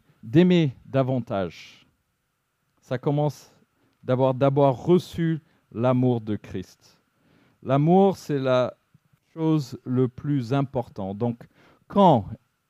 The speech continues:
Dieu regarde vos mariages, quand Dieu regarde votre famille,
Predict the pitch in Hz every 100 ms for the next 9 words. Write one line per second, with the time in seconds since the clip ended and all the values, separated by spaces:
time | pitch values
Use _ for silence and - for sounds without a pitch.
0 | _ _ _ _ _ - 92 131 160 135
1 | 143 151 160 147 131 131 127 113 95 78
2 | - - _ _ _ _ _ - 135 120
3 | 151 131 139 143 143 123 120 - 110 101
4 | 92